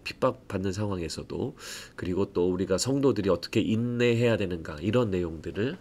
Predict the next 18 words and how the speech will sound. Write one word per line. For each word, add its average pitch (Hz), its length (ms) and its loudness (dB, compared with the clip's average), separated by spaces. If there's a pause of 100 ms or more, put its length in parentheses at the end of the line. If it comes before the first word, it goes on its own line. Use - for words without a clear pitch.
(140)
어, 76 200 -12 (540)
기록하고 107 500 4
있는 78 220 -2
것이 - 240 -8
바로 82 340 -2
베드로 90 400 -4
전서입니다. 85 920 -4 (420)
자, 98 180 0
오늘 135 360 8
이 117 180 4
장 135 220 4
구 110 100 -2
절 123 160 8
말씀 104 560 2
우리가 95 300 0
잘 92 320 -2
아시는 95 580 0
말씀인데요. 90 920 -2